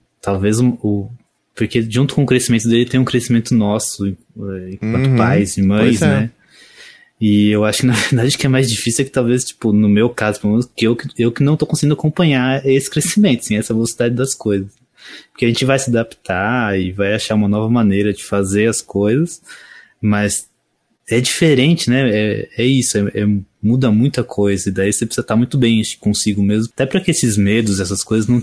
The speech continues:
Speaker 1: não afetem tanto a gente, né?
Speaker 2: É.
Speaker 1: É.
Speaker 2: Eu acho que isso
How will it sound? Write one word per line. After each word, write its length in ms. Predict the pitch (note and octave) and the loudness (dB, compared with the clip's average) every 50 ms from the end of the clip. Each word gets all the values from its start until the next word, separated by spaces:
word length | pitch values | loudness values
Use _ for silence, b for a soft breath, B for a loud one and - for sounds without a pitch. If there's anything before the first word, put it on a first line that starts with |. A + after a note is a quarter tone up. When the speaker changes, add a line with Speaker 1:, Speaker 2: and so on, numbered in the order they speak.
| - | -2
Speaker 1:
não 200 | - C3 B2 A#2 | -2 0 0 2
afetem 400 | B2+ B2+ - B2 A#2+ - C3+ D3 | 0 0 -2 -4 -4 -2 -2 -2
tanto 440 | D3+ - - D3 A#2+ A#2+ A#2+ A2+ - G#2 | -2 0 0 2 2 2 2 0 0 -2
a 40 | |
gente, 400 | G2+ F#2+ F#2+ F#2+ F#2+ F#2 - - | 0 0 0 -2 -2 -4 -4 -4
né? 120 | G2 G2+ A2+ - _ - - | -4 -4 -4 -8 _ -14 -8
Speaker 2:
É. 340 | - G2+ F#2+ F2+ F2+ E2+ E2 F2 _ | -6 -4 -2 -2 -2 -4 -6 -8 _
Speaker 1:
É. 600 | - F#2+ F#2 F#2 F#2 F#2 F#2 F#2 F#2 F#2 F#2+ G2+ G2+ G2+ - | -8 -6 -4 -4 -4 -4 -4 -4 -6 -6 -8 -10 -12 -8 -4
Speaker 2:
Eu 140 | - C#3+ C#3+ | -2 0 0
acho 200 | D3 C#3+ - D3+ | 0 0 -2 -6
que 200 | - - - D3+ | -6 -6 -4 -4
isso 580 | C3+ C3 C#3 D#3 E3+ D#3+ - - - F#2+ - | -2 -2 -2 -2 -2 -2 -4 -4 -6 -6 -8